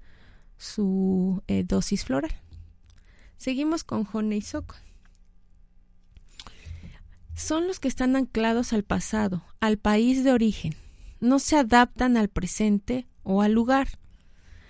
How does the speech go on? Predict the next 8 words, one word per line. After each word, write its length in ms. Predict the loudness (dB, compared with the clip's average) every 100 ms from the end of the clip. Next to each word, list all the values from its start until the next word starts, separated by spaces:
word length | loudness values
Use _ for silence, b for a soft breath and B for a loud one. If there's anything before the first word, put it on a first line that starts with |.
| b b
Tienen 300 | 4 6 8
mucho 320 | 8 8 4
eso 200 | 4 4
de 160 | 2 2 4
"antes 420 | 4 6 2 0
sí 360 | 0 2 4
era 200 | 4 4
feliz". 840 | 0 2 4 6 4 2 -4 -12